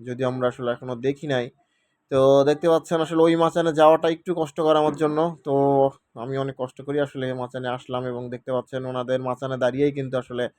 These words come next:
আহ, মাছ শিকারটা আপনাদেরকে দেখানোর চেষ্টা করছি এবং অভিজ্ঞ শিকারী কীভাবে মাছ খেলায় সেটা আপনাদেরকে দেখানোর চেষ্টা করছি। আমাদের মতি ভাই কিন্তু ছাকনা নিয়ে,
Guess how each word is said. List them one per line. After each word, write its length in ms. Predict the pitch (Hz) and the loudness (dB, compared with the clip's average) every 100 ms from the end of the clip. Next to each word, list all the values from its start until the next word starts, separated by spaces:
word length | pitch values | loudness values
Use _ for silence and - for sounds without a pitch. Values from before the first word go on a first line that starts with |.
| _ _ _ - | _ _ _ 2
আহ, 460 | 123 123 127 127 | 6 6 6 0
মাছ 240 | 120 120 - | -4 -4 -4
শিকারটা 360 | 135 131 131 | -4 -4 -2
আপনাদেরকে 380 | 131 131 127 127 | -6 -4 -4 -2
দেখানোর 340 | 127 123 131 127 | -2 -4 -8 -8
চেষ্টা 280 | 139 - 139 | -10 -6 -6
করছি 540 | 147 143 - - 151 151 _ _ _ - | -4 -6 -6 -4 -4 -6 _ _ _ -2
এবং 440 | 143 147 151 143 | 2 4 4 2
অভিজ্ঞ 360 | 156 165 160 175 | 2 2 2 0
শিকারী 420 | 175 175 165 165 | 2 4 4 4
কীভাবে 380 | - 160 160 156 | 0 0 4 4
মাছ 260 | 156 147 | 4 0
খেলায় 380 | - 165 151 160 - | -2 2 4 4 -2
সেটা 320 | _ 156 147 147 | _ -4 2 0
আপনাদেরকে 380 | 147 143 143 | 0 -2 0
দেখানোর 300 | 143 139 143 | 2 2 0
চেষ্টা 260 | 143 139 151 | -4 -8 -8
করছি। 340 | 143 143 - | -8 -8 -6
আমাদের 280 | 147 139 139 | -4 -2 -2
মতি 260 | 139 139 143 | -4 -6 -2
ভাই 200 | 139 139 | 2 2
কিন্তু 240 | 135 135 | 0 -6
ছাকনা 400 | 135 127 120 139 | -6 -8 -6 -6
নিয়ে, 260 | 135 135 | -4 -4